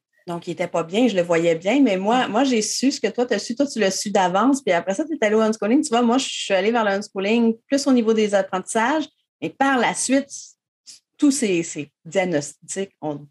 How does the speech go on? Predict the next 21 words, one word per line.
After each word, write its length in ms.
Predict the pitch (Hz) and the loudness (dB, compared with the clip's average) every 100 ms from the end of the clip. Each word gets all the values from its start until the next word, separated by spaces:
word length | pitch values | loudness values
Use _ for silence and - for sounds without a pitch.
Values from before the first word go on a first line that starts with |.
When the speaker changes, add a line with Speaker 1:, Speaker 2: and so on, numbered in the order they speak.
| _ | _
Speaker 1:
disparu, 560 | 160 - 160 147 156 117 | -12 -6 -4 -6 -10 -16
là. 60 | 135 - - | -18 -20 -20
Il 40 | 156 | -12
était 100 | 151 | -12
beaucoup 280 | 156 - | -12 -10
mieux 520 | 170 165 170 196 190 160 | -6 -4 0 2 0 0
par 160 | 156 | -4
après, 300 | 139 - - | -4 -8 -8
là. 80 | 139 | -4
Moi, 100 | 170 | -4
je 100 | 202 | -4
l'ai 60 | 196 | -6
vu, 200 | 180 185 | -8 -6
moi, 120 | 196 | -2
je 80 | 240 | 0
l'ai 100 | 214 | 0
vécu 240 | 180 175 190 | 0 0 -2
après 380 | 151 - 156 | -2 -4 -6
ça. 220 | 143 - - _ - _ _ _ _ _ _ _ _ | -4 -10 -14 _ -20 _ _ _ _ _ _ _ _
Puis, 260 | - 185 175 | -4 2 4
euh, 340 | 170 151 143 | 4 4 2